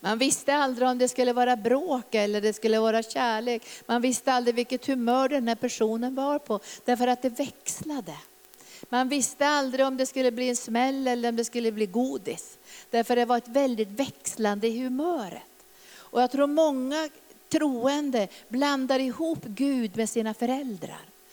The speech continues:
Och det är därför vi måste lära känna Gud genom Jesus Kristus.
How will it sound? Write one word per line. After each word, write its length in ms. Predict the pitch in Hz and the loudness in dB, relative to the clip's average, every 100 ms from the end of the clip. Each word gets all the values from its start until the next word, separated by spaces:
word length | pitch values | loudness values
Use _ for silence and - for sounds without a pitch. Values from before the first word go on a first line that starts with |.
| - | -20
Och 220 | - 226 | -4 2
det 60 | 240 | 2
är 60 | |
därför 380 | 226 247 262 262 | 2 2 2 0
vi 160 | 240 254 | -2 -2
måste 240 | 247 240 | -2 -2
lära 280 | 226 220 226 | -2 0 -2
känna 420 | - 240 208 214 | -2 -2 0 -2
Gud 300 | 190 202 202 - - | -2 -2 -2 -4 -4
genom 280 | 208 202 202 | 0 0 0
Jesus 500 | 208 190 180 185 - | 0 -2 -4 -10 -10
Kristus. 760 | 190 175 - - 160 160 - | -10 -10 -12 -18 -20 -20 -20